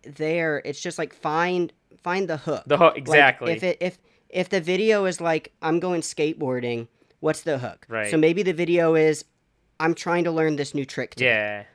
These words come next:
Speaker 1: Uh, can I, can I learn this new trick by the end of the day?"
Speaker 2: Yeah.
Speaker 1: Or, uh, "I'm gonna try and, uh, skateboard across my town. Can I do it?"
Speaker 2: Yeah.
Speaker 1: Um, have some kind of hook to
Speaker 2: Yeah,
Speaker 1: it.
Speaker 2: dude,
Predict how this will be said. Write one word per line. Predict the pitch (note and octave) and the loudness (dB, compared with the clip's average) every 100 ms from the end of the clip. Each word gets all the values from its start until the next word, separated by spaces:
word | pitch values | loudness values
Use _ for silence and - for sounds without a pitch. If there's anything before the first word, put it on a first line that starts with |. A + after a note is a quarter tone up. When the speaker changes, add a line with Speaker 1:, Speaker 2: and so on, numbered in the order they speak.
| _ | _
Speaker 1:
Uh, | C3+ A#2+ | -2 -2
can | - D#3+ D#3+ | -2 2 2
I, | E3 | 2
can | D#3 - F3 | 0 -2 0
I | F3 F3 | 2 2
learn | E3 E3 | 0 0
this | D#3 - | -2 -4
new | D3+ | -8
trick | - C#3+ - | -4 -6 -4
by | C3 | -4
the | A2+ | -4
end | A2 | -4
of | A2+ | 0
the | |
day?" | A2+ | 0
Speaker 2:
Yeah. | G#2+ G#2+ G#2 G2+ _ - | 2 0 -4 -8 _ -6
Speaker 1:
Or, | C#3 C#3 C#3 C3+ B2+ _ _ - | 0 2 2 0 -2 _ _ -4
uh, | C3+ B2+ A#2+ A2+ A2 - | 0 2 0 0 -4 -4
"I'm | C#3 D3+ | -4 -2
gonna | C3+ D#3+ | 0 -2
try | D3+ D#3+ D#3 | -2 0 2
and, | D3+ C#3 C3+ - _ _ - | 2 0 -4 -8 _ _ -6
uh, | C3 A#2+ | -4 -4
skateboard | - - E3+ F3+ E3+ | -6 -4 -4 -2 -2
across | D#3 - D3+ C#3+ | -2 -2 -2 -2
my | D3 | -6
town. | C3+ C3+ A2+ G#2 G#2 | -6 -6 -6 -10 -10
Can | C#3 D3 | -4 2
I | |
do | C#3 | 6
it?" | |
Speaker 2:
Yeah. | C3+ A#2+ A2+ G#2 - _ - | 6 4 2 -4 -12 _ -4
Speaker 1:
Um, | C3 A#2 G#2+ - _ _ _ - | -2 -2 -4 -10 _ _ _ -18
have | - F#3 | -8 -8
some | D#3+ - G3+ G#3 | -8 -8 -4 -4
kind | G3 E3 C3 | -4 -4 -4
of | A#2 | -6
hook | B2 - | -12 -10
to | B2 | -4
Speaker 2:
Yeah, | C#3+ | -2
Speaker 1:
it. | - C3 | -2 -4
Speaker 2:
dude, | G3+ C3+ | -6 -8